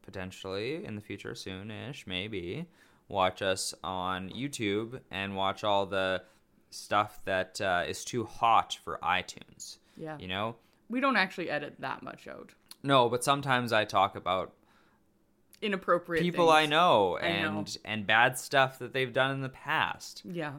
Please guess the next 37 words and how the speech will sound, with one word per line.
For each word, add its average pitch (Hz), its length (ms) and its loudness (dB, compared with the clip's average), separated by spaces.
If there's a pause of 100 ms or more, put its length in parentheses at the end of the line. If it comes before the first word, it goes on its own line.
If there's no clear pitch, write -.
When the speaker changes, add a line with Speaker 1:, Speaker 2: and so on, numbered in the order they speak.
(140)
Speaker 1:
And, 98 600 -2 (180)
uh, 78 280 0
I 127 100 2
don't 151 180 2
name 139 200 -4
names, 135 580 -2
but 110 420 2
I 110 180 4
thought 127 180 2
it 127 60 2
was 120 120 -4
great 127 220 0
content 117 680 -4
that 95 160 -2
Liz 101 220 -4
cut 98 200 -6
out. 82 220 -4 (320)
Speaker 2:
<laughs> - 320 -2
Speaker 1:
I'm - 200 2
not 117 520 4 (540)
upset 139 400 -2
about 82 300 -2
that, 78 260 -4
clearly. 92 480 -2
So 165 160 -4
Speaker 2:
Yeah, 165 140 2
this 185 100 0
is, 196 120 -6
like, 165 140 -2
the 160 80 -4
third 147 200 -2
time 135 180 -10
you - 80 -14
brought - 260 -14
it - 80 -18
up. - 140 -18 (280)
Speaker 1:
<sighs> - 20 -12